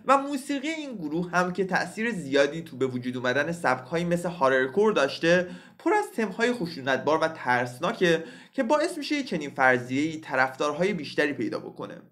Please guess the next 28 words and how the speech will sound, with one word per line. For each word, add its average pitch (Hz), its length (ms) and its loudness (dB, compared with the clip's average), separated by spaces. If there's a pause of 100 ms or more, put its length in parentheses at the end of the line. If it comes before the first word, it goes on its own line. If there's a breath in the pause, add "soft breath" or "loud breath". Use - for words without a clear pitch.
(680 loud breath)
ولی 359 260 0
در 220 220 6
انتها 160 580 4
با 147 280 -2
مصاحبه‌هایی 147 680 0
که 202 120 0
از 143 240 2
اعضای 123 440 4
این 139 260 -4
گروه 123 480 -2
مثل 160 360 0
دی 123 180 -2
جی 123 200 2
پال 139 320 4
تو - 200 -12
طول 254 240 0
سالها 147 340 0
صورت 120 440 -4
گرفته، 156 600 2 (460 loud breath)
می‌شه 311 320 0
فهمید 175 500 0
که 202 100 -2
سیری 147 280 -4
سیکس 131 340 -10
مافیا 135 560 0 (140)
صرفاً 339 480 2 (140)
یه 381 100 6
برنده 143 880 4